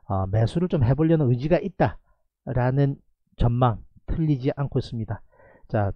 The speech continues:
중국이 중요합니다. 열 시 반에 중국 재개장했을 때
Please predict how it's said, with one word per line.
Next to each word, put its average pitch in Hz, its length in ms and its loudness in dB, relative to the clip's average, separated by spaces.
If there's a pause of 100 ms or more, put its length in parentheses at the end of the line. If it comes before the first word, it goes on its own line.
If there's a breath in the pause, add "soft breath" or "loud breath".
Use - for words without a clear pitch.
중국이 185 440 0
중요합니다. 123 520 0
열 151 160 8
시 190 160 2
반에 147 460 4 (320 soft breath)
중국 175 380 -2
재개장했을 160 800 8
때 135 380 6